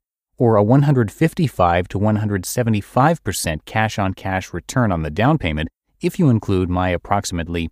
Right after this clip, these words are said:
one hundred seventy thousand in remodeling costs. So the gross profits equals four hundred forty to four hundred ninety thousand dollars.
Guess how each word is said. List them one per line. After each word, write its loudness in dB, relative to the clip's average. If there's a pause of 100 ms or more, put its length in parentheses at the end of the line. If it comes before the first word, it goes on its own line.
one 0
hundred -2
seventy 0
thousand -2
in -6
remodeling 0
costs. -6 (300)
So -4
the -2
gross -2
profits -2
equals -4
four -2
hundred 0
forty 0
to -8
four -2
hundred -2
ninety -4
thousand -6
dollars. -4